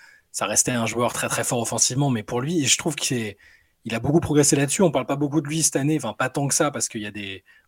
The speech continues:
notamment pour le M V P, hein, parce qu'il y a des monstres, euh, statistiques, mais, mais je trouve que dans son intelligence de jeu aussi, je vois quelque chose de très rassurant et, et de, de stable, euh, p-, pour Boston. Et, et c'est pour ça que ces situations que t'évoques, Antoine, j'ai l'impression qu'il sera capable de,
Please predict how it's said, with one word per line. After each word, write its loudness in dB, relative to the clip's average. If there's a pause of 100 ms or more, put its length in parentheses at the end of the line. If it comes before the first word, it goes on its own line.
notamment -2
pour -4
le -4
M -4
V -12
P, -4
hein, -2
parce -8
qu'il -14
y -6
a -18
des -10
monstres, -8
euh, -4
statistiques, -6
mais, -8 (500)
mais -8
je -2
trouve -2
que -8
dans 0
son 2
intelligence 4
de 4
jeu 6
aussi, 4
je -2
vois -2
quelque -6
chose 0
de -2
très -4
rassurant 0
et, -6 (420)
et -6
de, -2
de -4
stable, -2 (480)
euh, -4 (100)
p-, -16
pour -8
Boston. 2
Et, 0
et -4
c'est -8
pour -4
ça 0
que -4
ces -2
situations -2
que -6
t'évoques, -2
Antoine, 2
j'ai -2
l'impression -4
qu'il -2
sera 0
capable -4
de, -8